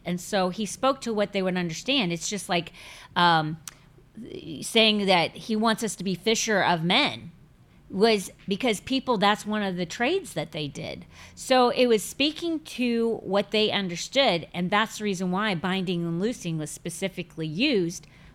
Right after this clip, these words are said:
because it was something that the Pharisees did, the people, uh, who had authority. It's what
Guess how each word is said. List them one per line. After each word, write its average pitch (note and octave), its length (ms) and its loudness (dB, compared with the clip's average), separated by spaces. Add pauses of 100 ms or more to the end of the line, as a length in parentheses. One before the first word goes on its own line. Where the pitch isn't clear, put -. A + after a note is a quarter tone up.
because G3 400 0
it C#3 80 -2
was F3+ 140 -4
something G#3 340 -4
that E3+ 160 -2
the D3+ 80 -10
Pharisees D#3+ 640 -4 (360)
did, A#3 380 0 (480)
the F3 100 -2
people, F3 420 -6
uh, - 280 -8
who F3 100 -4
had D3 180 -2
authority. A3+ 600 0 (180)
It's F3 320 -4
what F3 460 2